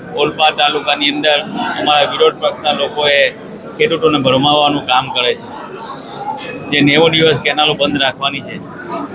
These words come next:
એના માટેની હું સ્પષ્ટતા પણ કરી દઉં કે ઓગણીસો સત્તાવનની અંદર બનેલા કેનાલના સાઇફોનો, કેનાલનો એક્વાડક્ટ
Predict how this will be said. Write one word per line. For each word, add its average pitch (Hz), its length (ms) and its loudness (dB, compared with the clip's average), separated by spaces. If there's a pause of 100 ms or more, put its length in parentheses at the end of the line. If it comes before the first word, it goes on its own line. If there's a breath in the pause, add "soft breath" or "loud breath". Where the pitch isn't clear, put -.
(260)
એના 151 160 4
માટેની 151 400 0
હું 151 100 -4
સ્પષ્ટતા 143 400 -2
પણ 143 140 -2
કરી 139 180 0
દઉં 151 240 2
કે 151 80 0
ઓગણીસો 143 680 2 (540)
સત્તાવનની 160 680 2
અંદર 147 240 0
બનેલા 139 680 2 (560)
કેનાલના 143 400 2
સાઇફોનો, 131 520 0 (1300)
કેનાલનો 156 400 6
એક્વાડક્ટ 151 680 2